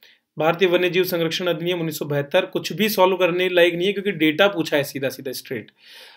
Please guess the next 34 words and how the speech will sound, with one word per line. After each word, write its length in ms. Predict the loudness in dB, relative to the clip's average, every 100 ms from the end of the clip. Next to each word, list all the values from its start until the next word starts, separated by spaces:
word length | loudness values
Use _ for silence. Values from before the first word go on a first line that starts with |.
| _ 8
पर 160 | 10
स्थानीय 380 | 8 6 2 2
संरक्षण, 500 | 0 -2 -2 -2 -4
जिसको 240 | -4 2
ex 100 | 2
situ 220 | 2 -2 0
conservation 440 | 0 0 -2 -4
बोलते 280 | -2 -2 -2
हैं, 60 |
उन्हीं 180 | -2 -2
के 100 | 0
लिए 120 | 0
होता 160 | 2 0
है 60 | -2
जो 80 |
संकटग्रस्त 680 | -2 -4 -4 -2 0 -2 -2 -2
पादप 260 | 0 0
और 100 | 0
जंतु 260 | -2 -6 -8
होते 160 | -10 -12
हैं, 80 |
क्योंकि 180 | -14 -6
उनको 220 | -4 -2
हमें 140 | -2 0
बचाना 340 | -2 -2 -4
होता 200 | -6 -8
है, 60 | -8
वापस 320 | -6 -6 -6
से 60 | -6
इनको 160 | -4
सर्वाइव 340 | -6 -4 -4 -4
करवाना 340 | -6 -8 -10
होता 180 | -18
है। 80 | -20